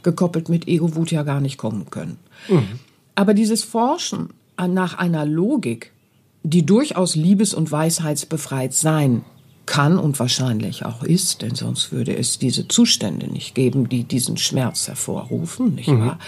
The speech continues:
Speaker 1: Aber dass wir uns überhaupt mal erlauben, es gibt immer eine Logik, nichts kommt von nichts, was wir erleben und was wir sehen. Es gibt immer eine Hintergrundidee,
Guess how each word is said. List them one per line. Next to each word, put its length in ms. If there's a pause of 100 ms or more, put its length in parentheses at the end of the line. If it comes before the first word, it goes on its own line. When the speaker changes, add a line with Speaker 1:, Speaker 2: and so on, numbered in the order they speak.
(280)
Speaker 1:
Aber 200
dass 220
wir 80
uns 160
überhaupt 360
mal 140
erlauben, 600 (600)
es 200
gibt 400
immer 420
eine 360
Logik, 400
nichts 340
kommt 240
von 220
nichts, 380
was 260
wir 200 (280)
erleben 640
und 200
was 220
wir 160
sehen. 320
Es 140
gibt 280
immer 380
eine 260
Hintergrundidee, 1400